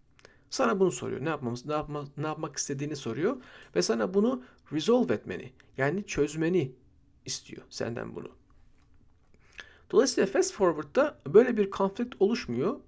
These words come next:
Ama, e, bizim şu anki durumumuzda bakarsak böyle bir konflikt oluşma durumu var. Şimdi mesela ben bunu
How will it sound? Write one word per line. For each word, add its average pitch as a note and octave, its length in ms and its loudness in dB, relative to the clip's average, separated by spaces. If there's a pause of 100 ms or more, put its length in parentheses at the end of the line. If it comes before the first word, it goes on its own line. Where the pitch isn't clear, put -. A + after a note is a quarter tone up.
(800)
Ama, A#3 300 4 (1120)
e, C3 300 4 (160)
bizim G#3+ 260 2
şu D4 220 -2
anki - 1800 -6 (260)
durumumuzda C3+ 580 0
bakarsak E3+ 640 -4 (400)
böyle A#3+ 240 10
bir F#3+ 160 0
konflikt G#3 540 -2
oluşma F3 460 0
durumu D#3+ 260 0
var. - 200 -2 (520)
Şimdi C#4 200 -2
mesela A3+ 420 0
ben B3 240 0
bunu G3+ 260 0